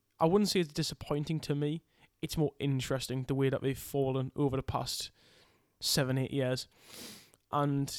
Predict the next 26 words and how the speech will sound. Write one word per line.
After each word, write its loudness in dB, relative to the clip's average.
you -6
know, 0
we're 0
coming 2
up 0
now -4
to -6
literally, -2
like, -6
a -4
decade -4
of -4
where -2
Man 0
United -2
started 0
to -2
really -2
decline, -4
like, -6
when -2
Ale-, 2
Sir 2
Alex -4
left -6
and -6